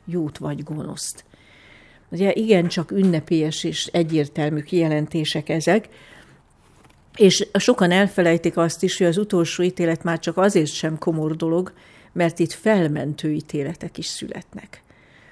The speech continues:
Most egy kicsit ismételek is a múlt alkalomhoz képest, de annyira nincsenek ezek a dolgok a köztudatban, hogy azért mondom el még egyszer, hogy a Biblia azt mondja, hogy csodálatos dolog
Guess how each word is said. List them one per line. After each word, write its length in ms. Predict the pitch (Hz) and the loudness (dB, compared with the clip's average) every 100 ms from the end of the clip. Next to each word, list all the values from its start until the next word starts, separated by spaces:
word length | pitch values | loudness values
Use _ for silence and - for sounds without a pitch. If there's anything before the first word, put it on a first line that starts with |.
| _ _ | _ _
Most 260 | 170 - | -6 -2
egy 80 | 180 | -2
kicsit 320 | 233 - 175 | 0 -2 -4
ismételek 680 | 208 - 180 165 - 151 151 | -4 -2 -2 -2 -2 -4 -4
is 120 | 165 | -6
a 60 | 165 | -2
múlt 260 | 185 180 | -2 0
alkalomhoz 560 | 175 175 170 165 165 160 | 0 -2 0 -2 -2 -4
képest, 360 | - 180 170 160 | -2 -2 -2 -2
de 80 | |
annyira 320 | 160 214 214 170 | 0 2 2 2
nincsenek 460 | 190 196 170 165 | 0 -2 -4 -6
ezek 200 | 175 - | -8 -6
a 60 | 165 | -4
dolgok 400 | 170 185 170 147 | 0 0 -2 -4
a 80 | 160 | -2
köztudatban, 800 | 185 - - 165 156 175 160 175 | -2 -2 -6 -4 -4 -4 -6 -4
hogy 180 | 170 | -2
azért 380 | 165 202 180 151 | 0 2 0 -2
mondom 320 | 170 165 160 | -4 -6 -6
el 120 | 160 160 | -6 -4
még 240 | 180 170 | -2 0
egyszer, 480 | 160 - 170 180 214 - - - - - _ | -2 -2 -2 -2 -2 -8 -20 -20 -20 -20 _
hogy 120 | 196 | 4
a 60 | 196 | 6
Biblia 360 | 240 214 185 | 6 6 6
azt 200 | 190 - | 4 2
mondja, 280 | 190 185 180 | 0 2 4
hogy 260 | 180 175 - | 4 0 -2
csodálatos 680 | - 220 160 156 151 160 - | 0 2 2 2 0 -4 -2
dolog 340 | 170 165 160 | 0 0 -2